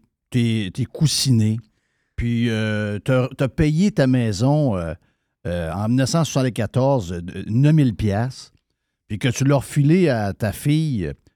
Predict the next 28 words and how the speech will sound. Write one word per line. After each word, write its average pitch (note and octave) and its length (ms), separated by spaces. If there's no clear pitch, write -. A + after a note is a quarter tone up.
finie D#3 580
à F2 80
trois B2+ 260
cent D3 180
quatre-vingt-dix-neuf A2+ 600
mille G2 200
piastres A#2+ 300
il - 20
y - 20
a F2+ 40
trois D#2+ 400
ans, G#2 120
puis - 80
que C#3+ 80
t'es C#3+ 180
branché C#3+ 420
sur C3+ 180
L C3+ 140
C B2+ 220
N C#3+ 220
depuis, B2+ 500
euh, F#2 140
mars B2+ 380
deux C3 160
mille A#2 240
vingt A#2+ 200
sans B2+ 400
arrêt, F2+ 260